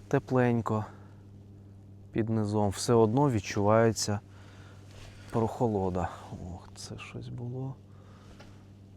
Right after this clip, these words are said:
Це щось було. Щось на дні зачепив.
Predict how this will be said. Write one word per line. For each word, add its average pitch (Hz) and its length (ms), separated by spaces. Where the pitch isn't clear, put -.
Це - 260
щось 117 260
було. 110 440
Щось - 300
на 104 140
дні 92 280
зачепив. 95 680